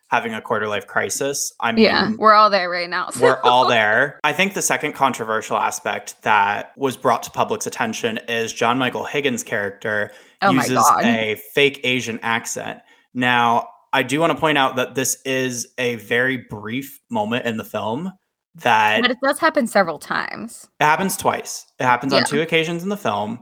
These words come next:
Speaker 1: It's definitely one of those moments that was not necessary.
Speaker 2: I don't think it was necessary at all. I found that kind of shocking and uncomfortable to sit through <laughs> that he was doing that. And it was like, the reason he's using this accent is to try and make his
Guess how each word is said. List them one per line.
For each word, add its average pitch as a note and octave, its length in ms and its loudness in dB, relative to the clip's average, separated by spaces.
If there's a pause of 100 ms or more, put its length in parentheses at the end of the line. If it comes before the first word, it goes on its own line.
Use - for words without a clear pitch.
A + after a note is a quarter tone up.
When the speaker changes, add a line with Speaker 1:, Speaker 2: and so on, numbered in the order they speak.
Speaker 1:
It's - 220 2
definitely D#3 440 2
one D3 140 2
of C#3+ 60 0
those C3+ 200 2
moments B2 500 -2
that G#2 540 2
was A2 280 -2
not G#2+ 300 0
necessary. - 880 -10 (100)
Speaker 2:
I A3+ 80 6
don't G#3+ 140 0
think A3 120 -2
it A#3 40 2
was G#3+ 120 0
necessary E3 640 0
at - 160 -6
all. A#2+ 380 6
I F#3+ 600 4 (440)
found F3 300 4
that G#3 220 4 (280)
kind F#3+ 240 -4
of F#3+ 100 -4
shocking F#3+ 480 2
and F3 120 -4
uncomfortable E3 640 -4
to F3 80 -12
sit - 280 -6
through G3+ 460 -2 (240)
<laughs> - 260 -8
that G#3+ 220 4
he G#3 120 -6
was F#3+ 160 -2
doing E3+ 320 -4
that. A3 280 -2
And C4 80 0
it C4 40 -2
was B3+ 140 -2
like, B3+ 260 0
the B3 100 0
reason B3+ 340 0
he's A#3+ 200 -2
using G#3 360 -2
this E3+ 160 -8
accent E3 480 -4
is E3 140 -10
to F#3 120 -6
try E3+ 200 0
and D#3+ 200 -4
make D#3 220 -6
his E3+ 460 -4